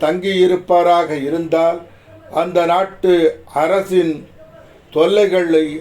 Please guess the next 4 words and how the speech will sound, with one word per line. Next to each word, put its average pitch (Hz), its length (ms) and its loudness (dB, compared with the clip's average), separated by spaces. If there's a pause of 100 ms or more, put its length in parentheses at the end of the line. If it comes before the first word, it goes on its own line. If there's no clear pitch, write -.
அனுபவிக்க 185 840 0
வேண்டி 156 320 -2
வரும். 135 360 -4 (1160)
திரும்ப 180 420 0